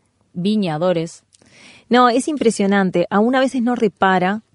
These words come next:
Speaker 2: en, en estos detalles de la Biblia. Eh, la Biblia es tan rico,
Speaker 1: Ujú.
Speaker 2: es tan rica, digo, es la palabra de Dios, por supuesto, no en vano es la palabra de Dios, pero,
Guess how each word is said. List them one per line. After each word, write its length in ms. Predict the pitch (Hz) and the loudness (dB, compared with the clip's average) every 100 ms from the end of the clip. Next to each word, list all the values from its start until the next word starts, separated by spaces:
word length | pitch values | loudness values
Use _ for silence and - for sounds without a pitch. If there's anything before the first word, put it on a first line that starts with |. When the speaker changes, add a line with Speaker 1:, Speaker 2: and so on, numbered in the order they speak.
| _ _ _ _ _ _ | _ _ _ _ _ _
Speaker 2:
en, 420 | - 185 175 175 - | 0 2 2 -2 0
en 120 | 196 | 0
estos 220 | 233 - | 2 0
detalles 360 | 185 175 165 170 | -2 -2 -6 -4
de 80 | 160 | -4
la 160 | 151 147 | -4 -4
Biblia. 420 | 147 135 135 - _ _ _ _ - | -6 -6 -10 -16 _ _ _ _ -10
Eh, 640 | 175 165 160 156 - - _ _ _ | -6 -4 -4 -6 -10 -12 _ _ _
la 180 | - 185 | -8 -4
Biblia 220 | 202 277 254 | -2 -2 -4
es 100 | - | -4
tan 260 | 214 202 | -4 -2
rico, 500 | 196 226 190 175 180 | -2 -4 -4 -8 -8
Speaker 1:
Ujú. 220 | 175 165 160 | -6 -6 -6
Speaker 2:
es 100 | 160 | -6
tan 180 | 151 196 | -4 -2
rica, 320 | 190 202 160 | -2 -4 -6
digo, 140 | 160 165 | -4 -4
es 60 | |
la 80 | 202 | -4
palabra 360 | 214 151 151 147 | -4 -4 -6 -6
de 60 | 143 | -4
Dios, 180 | 190 165 | -4 -4
por 160 | 160 | -10
supuesto, 420 | - 156 202 - | -12 -8 -8 -6
no 80 | 170 | -4
en 120 | 202 | -2
vano 200 | 190 202 | -2 -4
es 60 | 170 | -6
la 80 | 156 | -8
palabra 360 | - 156 151 156 | -8 -8 -6 -8
de 100 | 156 | -10
Dios, 260 | 160 160 - - - _ - | -12 -12 -16 -20 -20 _ -6
pero, 460 | 180 180 175 175 | -2 -2 -2 -4